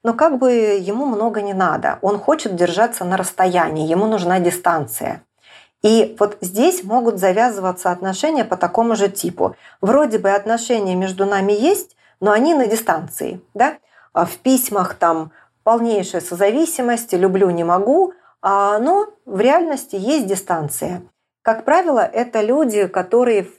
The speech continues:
в предыдущих отношениях очень сильно обожглись или у которых был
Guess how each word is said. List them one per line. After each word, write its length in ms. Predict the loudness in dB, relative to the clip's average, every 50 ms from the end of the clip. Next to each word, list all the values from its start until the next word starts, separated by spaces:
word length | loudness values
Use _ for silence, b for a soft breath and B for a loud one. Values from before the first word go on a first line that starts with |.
| _ _
в 240 | -2 2 2 2 0
предыдущих 640 | 2 0 2 2 2 2 2 0 0 -2 -4 -4
отношениях 720 | -4 -2 -2 -4 -4 -2 -2 -2 0 0 -2 -4 -6 -10 -2 _
очень 260 | 0 0 0 -2 -4
сильно 360 | -2 0 0 2 2 2 2
обожглись 640 | 4 2 2 0 0 -2 -4 -2 -2 -2 -2 -4 -8 b b b b b b
или 140 | 2 4 4
у 100 | 4 4
которых 500 | 4 0 -2 0 0 0 0 0 0 -2
был 380 | -2 0 2 2 2 0 -4